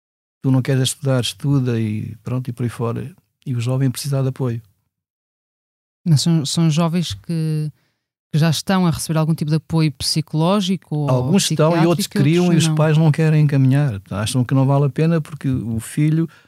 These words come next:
Speaker 1: não quer é estudar. Portanto, e depois inventa que está deprimido ou qualquer coisa de estilo. Como é que um jovem destes pode ter bons resultados?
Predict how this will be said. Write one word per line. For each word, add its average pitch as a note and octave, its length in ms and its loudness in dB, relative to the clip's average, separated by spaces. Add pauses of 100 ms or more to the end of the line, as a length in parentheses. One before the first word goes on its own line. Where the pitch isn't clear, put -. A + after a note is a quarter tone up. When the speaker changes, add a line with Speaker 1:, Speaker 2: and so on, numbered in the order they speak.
(140)
Speaker 1:
não C#3 140 4
quer D3+ 180 2
é - 20 4
estudar. F#2+ 480 -6 (440)
Portanto, G2 200 -8
e A2 60 -4
depois D3 240 0
inventa D#3 500 2
que - 100 -10
está C#3 160 0
deprimido C3 480 2
ou A#2+ 200 -4 (180)
qualquer A2+ 300 -6
coisa A#2+ 220 -6
de - 60 -16
estilo. B2+ 300 -10 (640)
Como C#3 140 0
é D3+ 40 0
que C#3+ 100 -4
um C3 40 4
jovem A#2 340 0
destes A2+ 220 -4
pode G#2+ 240 -8
ter G#2+ 100 -4
bons G#2 180 -6
resultados? G2 600 -12